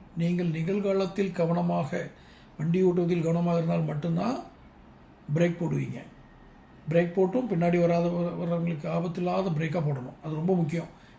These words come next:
நீங்க பிரேக் போட்டு பின்னாடி வந்தா உங்க மேல இடிச்சு அவங்க போயிடக்கூடாது, நீங்க தப்பிச்சுக்குவீங்க.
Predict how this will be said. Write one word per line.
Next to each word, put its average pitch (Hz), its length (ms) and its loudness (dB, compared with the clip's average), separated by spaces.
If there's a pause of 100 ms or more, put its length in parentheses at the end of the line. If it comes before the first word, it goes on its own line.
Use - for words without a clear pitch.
நீங்க 196 260 6
பிரேக் 202 240 6
போட்டு 190 260 2
பின்னாடி 202 180 8
வந்தா 196 180 6
உங்க 180 180 2
மேல 196 180 4
இடிச்சு 180 180 2
அவங்க 185 220 4
போயிடக்கூடாது, 170 360 0 (100)
நீங்க 190 160 0
தப்பிச்சுக்குவீங்க. 175 520 -2